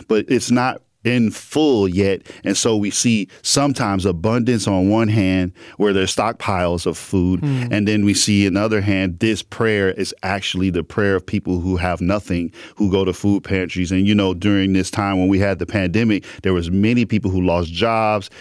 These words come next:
Speaker 1: and lost food. And this prayer became the instrument that they were looking for God to fulfill because they didn't have everything they needed.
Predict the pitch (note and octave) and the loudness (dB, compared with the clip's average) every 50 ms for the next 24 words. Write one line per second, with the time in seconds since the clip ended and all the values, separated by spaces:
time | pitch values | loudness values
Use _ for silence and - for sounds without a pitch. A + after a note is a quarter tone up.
0 | - - - F2+ F2+ F2 E2+ E2+ F#2 F#2 G2 G#2+ G#2+ G#2 - - - - - B2 | -16 -8 -4 -2 -2 -2 -2 -2 -2 -2 0 0 0 0 0 -4 -6 -2 0 2
1 | B2 A#2+ A#2 A#2 A2+ - - G2+ G2 F2+ E2+ E2+ A2+ A#2 B2 - - _ - - | 4 4 4 4 2 2 0 -2 -2 -2 -2 0 2 2 2 0 -2 _ -10 -4
2 | - B2 B2 B2 A#2 G#2+ F#2 E2 F#2 F2+ - - G#2+ F#2+ F#2+ F#2 F2+ E2+ E2+ - | -2 0 0 0 0 0 0 -2 -4 -4 -4 -2 -2 0 0 0 0 -2 -2 -2
3 | G2+ G#2 G#2 - - - F#2+ F#2+ F#2+ F#2+ F2 - - - - - - F2+ F2+ - | -2 -2 -2 -2 -2 -2 0 2 2 2 0 -2 -6 -16 -16 -8 -4 -4 -2 0
4 | G#2+ G2+ G2+ F#2 F2+ G2 A2 G2 - F#2+ F2 - G2 E2+ F2 F#2 F2+ E2+ D#2 - | 0 0 0 2 2 0 0 0 -2 -4 -4 -4 -4 -2 -2 0 -2 -2 -4 -8
5 | - - - E2+ D#2 - - - A#2 B2 A#2+ G2 F2 E2 D#2+ F2+ - - E2+ D#2 | -12 -14 -12 -12 -12 -12 -8 -4 -2 0 2 2 0 0 -2 -6 -10 -10 -12 -10
6 | D2 E2+ D#2+ E2 F2 D#2 - - - F2+ F#2+ G2 F2+ E2 E2 D2+ D#2+ D#2 E2 D#2 | -8 -8 -6 -6 -6 -6 -6 -8 -6 -4 -4 -4 -4 -4 -6 -8 -8 -8 -8 -6
7 | D2+ D2 C#2+ C#2 D#2 D#2 D2+ - - | -6 -6 -6 -8 -8 -8 -8 -10 -12